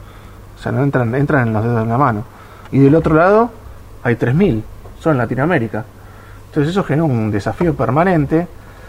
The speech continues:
donde nosotros como, como cultura de, de la compañía, lo que pensamos es que la sinergia de, de sumar voluntades y achicar la ventanilla de los tres mil para ir a, por lo menos de que sean tres mil, ir de a cuatro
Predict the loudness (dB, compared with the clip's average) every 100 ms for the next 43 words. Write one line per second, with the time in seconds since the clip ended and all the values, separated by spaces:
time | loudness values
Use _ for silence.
0 | -20 -16 -4 -2 0 0 0 0 0 0
1 | 0 2 0 -2 -8 -4 -4 -2 -2 0
2 | 4 6 6 4 4 2 0 0 0 2
3 | 2 4 4 4 2 0 -2 0 0 2
4 | 0 0 -2 -2 -2 -2 -2 2 4 4
5 | 4 0 -4 -14 -20 -20 -20 -14 -4 -4
6 | -2 0 2 4 4 4 2 2 2 4
7 | 2 0 -4 0 0 -2 0 0 0 -4
8 | -14 -8 -2 0 0 0 0 0 0 2
9 | 2 0 0 0 2 2 0 -4 -6 -4
10 | -4 -4 -6 -12 -20 -20 -12 -4 0 2
11 | 4 4 2 0 0 2 2 4 4 2
12 | -2 -4 0 2 0 2 2 2 0 -4